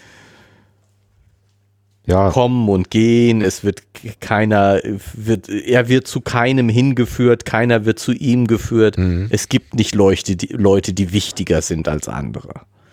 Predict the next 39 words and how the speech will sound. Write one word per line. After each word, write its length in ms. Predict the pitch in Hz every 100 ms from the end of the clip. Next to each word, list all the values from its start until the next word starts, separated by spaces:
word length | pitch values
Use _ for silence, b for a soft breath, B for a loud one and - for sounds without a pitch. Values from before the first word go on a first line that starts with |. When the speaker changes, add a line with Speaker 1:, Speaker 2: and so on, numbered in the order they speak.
| -
Speaker 1:
Genau, 300 | 82 76 71
diese, 280 | 78 80 69
diese 320 | 76 71 71
üb-, 240 | 76 92
typische 360 | - 87 82 78
„Bringt 200 | 104 107
mich 140 | 98
zu 160 | - -
eurem 220 | 90 82
Anführer“, 600 | 87 95 87 80 78 76 B B B B B B -
äh, 380 | 80 78 60 78
Situation, 460 | 85 85 85 135 123
Speaker 2:
Genau. 140 | 87 82
Speaker 1:
die 80 | 85
gibt's 240 | 95 -
gar 180 | - 69
Speaker 2:
Situation, 460 | 117 107 104 87 78
Speaker 1:
nicht, 220 | 85 95
ne? 80 | 92
Speaker 2:
die 180 | 107
gibt's 320 | 101 104 - -
gar 260 | 82 76
nicht. 160 | 69 69
Speaker 1:
Ja. 140 | 71 - _ _ _ _ _ _ _ _ _ _ b b b b b _
Speaker 2:
Und 180 | 113 123
ich, 80 | 139
ich 140 | -
habe 120 | 131
jetzt 120 | 131 -
hier 140 | 123
die 180 | 117 101
Stelle 320 | - 113 120
gefunden, 600 | 107 - 131 123 85 82 b b b _ -
ähm, 440 | 92 87 87 87 _ _ _ _ _ _ _ _ _ _ -
äh, 120 | 101
wo 440 | 80 90 92 104 113
er 140 | 95
in 180 | 98 95
die 400 | 95 92 87